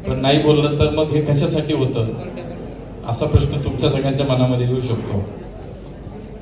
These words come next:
प्रवीण आहे, भैया आहेत,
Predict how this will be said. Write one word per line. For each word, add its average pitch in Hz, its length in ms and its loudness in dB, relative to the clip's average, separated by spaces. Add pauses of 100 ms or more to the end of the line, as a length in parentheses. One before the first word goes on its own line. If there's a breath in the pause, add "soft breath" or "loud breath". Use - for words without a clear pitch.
(1500)
प्रवीण 139 280 8
आहे, 135 320 8
भैया 123 340 6
आहेत, 120 360 4